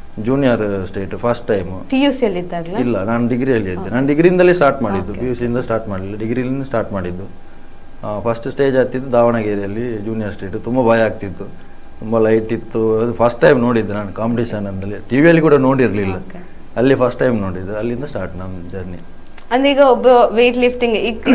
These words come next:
Speaker 2: ಈಗ ಯಾವುದೇ ಒಂದು ಕೆರಿಯರ್ ಚೂಸ್ ಮಾಡ್ಬೇಕಿದ್ರೆ ಒಬ್ರು ಇನ್ಸ್ಪೈರ್ ಅಂತ ಯಾರಾದ್ರೂ ಒಬ್ರು ಮಾಡಿರ್ಬೇಕು. So ನಿಮಗೆ ಯಾರಾದ್ರೂ ಇನ್ಸ್ಪೈರ್
Speaker 1: ಅದೇ
Speaker 2: ಮಾಡಿದ್ರ?
Speaker 1: ಅಲ್ಲಿವರೆಗೂ ಆ ಫಸ್ಟ್ ಕಾಂಪಿಟಿಷನ್ ಆಗುವವರೆಗೂ ಏನು ಇನ್ಸ್ಪೈರ್ ಆದೇನೇ ಇರ್ಲಿಲ್ಲ.
Speaker 2: ಓಕೆ, ಓಕೆ.
Speaker 1: ಏನ್ ಎಲ್ಲರೂ ಮಾಡ್ತಾರೆ ನಾವು
Speaker 2: ನಾವು
Speaker 1: ಮಾಡುವ
Speaker 2: ಸಹ.
Speaker 1: ಅಂತ ಮಾಡ್ತಾ ಇದ್ದೆ.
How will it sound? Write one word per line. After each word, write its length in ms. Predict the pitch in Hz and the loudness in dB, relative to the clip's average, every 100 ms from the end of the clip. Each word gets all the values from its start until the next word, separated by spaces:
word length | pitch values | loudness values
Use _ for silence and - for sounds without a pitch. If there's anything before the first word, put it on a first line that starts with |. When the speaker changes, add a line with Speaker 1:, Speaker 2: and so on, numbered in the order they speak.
| 180 247 | 6 6
Speaker 2:
ಈಗ 80 | 247 | 6
ಯಾವುದೇ 340 | 233 240 254 | 6 6 4
ಒಂದು 280 | 262 240 220 | 2 2 0
ಕೆರಿಯರ್ 380 | 214 240 233 233 | 2 4 4 2
ಚೂಸ್ 200 | 240 240 | -2 -2
ಮಾಡ್ಬೇಕಿದ್ರೆ 640 | 208 185 180 180 175 180 | -2 -2 -4 -2 2 4
ಒಬ್ರು 340 | 214 254 247 277 | 4 2 4 2
ಇನ್ಸ್ಪೈರ್ 560 | 277 285 294 285 247 | 2 4 6 6 4
ಅಂತ 180 | 226 233 240 | 2 4 4
ಯಾರಾದ್ರೂ 340 | 220 220 214 | 6 4 2
ಒಬ್ರು 140 | 208 | -2
ಮಾಡಿರ್ಬೇಕು. 500 | 208 190 180 170 165 | 0 0 -2 -2 -4
So 160 | 180 233 | -2 0
ನಿಮಗೆ 260 | 240 262 254 | 0 2 4
ಯಾರಾದ್ರೂ 600 | 220 214 220 208 214 202 | 4 4 2 2 2 0
ಇನ್ಸ್ಪೈರ್ 440 | 214 214 226 202 | -2 0 2 2
Speaker 1:
ಅದೇ 200 | 190 180 | 0 -2
Speaker 2:
ಮಾಡಿದ್ರ? 220 | 110 110 | 0 2
Speaker 1:
ಅಲ್ಲಿವರೆಗೂ 840 | 107 131 156 165 165 151 165 156 151 | 2 2 4 4 4 2 4 6 6
ಆ 300 | 135 139 135 | 6 4 0
ಫಸ್ಟ್ 180 | - 139 | -4 2
ಕಾಂಪಿಟಿಷನ್ 440 | 143 151 160 156 | 4 4 2 0
ಆಗುವವರೆಗೂ 440 | 151 139 143 143 143 | 0 2 4 4 4
ಏನು 300 | 143 139 135 | 4 4 2
ಇನ್ಸ್ಪೈರ್ 460 | 131 123 131 127 | 0 2 4 6
ಆದೇನೇ 440 | 127 123 127 127 131 | 6 4 2 2 2
ಇರ್ಲಿಲ್ಲ. 480 | 120 131 147 104 | 2 2 2 2
Speaker 2:
ಓಕೆ, 420 | 90 185 175 - 82 | -2 -8 -10 -12 -14
ಓಕೆ. 200 | - 104 | -4 -2
Speaker 1:
ಏನ್ 160 | 139 | 2
ಎಲ್ಲರೂ 260 | 127 135 131 | 4 4 4
ಮಾಡ್ತಾರೆ 420 | 135 135 135 139 | 0 2 2 2
ನಾವು 240 | 123 123 | 4 2
Speaker 2:
ನಾವು 120 | 120 123 | 4 4
Speaker 1:
ಮಾಡುವ 240 | 123 123 | 4 4
Speaker 2:
ಸಹ. 60 | 123 | 4
Speaker 1:
ಅಂತ 180 | 123 | 0
ಮಾಡ್ತಾ 420 | 139 123 123 110 117 | 0 2 2 2 0
ಇದ್ದೆ. 360 | 95 95 92 | 0 -4 -8